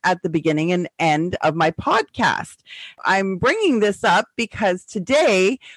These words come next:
we are gonna have a conversation about collaboration. And that's exactly what I have done working with Beverly, because she is a local musician and, uh, wanted to help support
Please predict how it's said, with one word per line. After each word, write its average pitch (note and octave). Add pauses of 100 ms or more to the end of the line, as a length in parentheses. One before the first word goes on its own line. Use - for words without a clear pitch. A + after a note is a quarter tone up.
(120)
we A3
are G3+
gonna F#3
have F#3
a E3
conversation D#3+
about D#3
collaboration. D#3+ (320)
And E3
that's D#3+
exactly D#3+
what D#3
I D#3
have F#3+
done C#3 (280)
working D#3+
with D3 (160)
Beverly, A#3+
because D#3
she D#3
is A3 (160)
a D#3
local D#3+
musician F#3+ (460)
and, E3+
uh, E3+
wanted F3
to G#3+
help F3+
support F3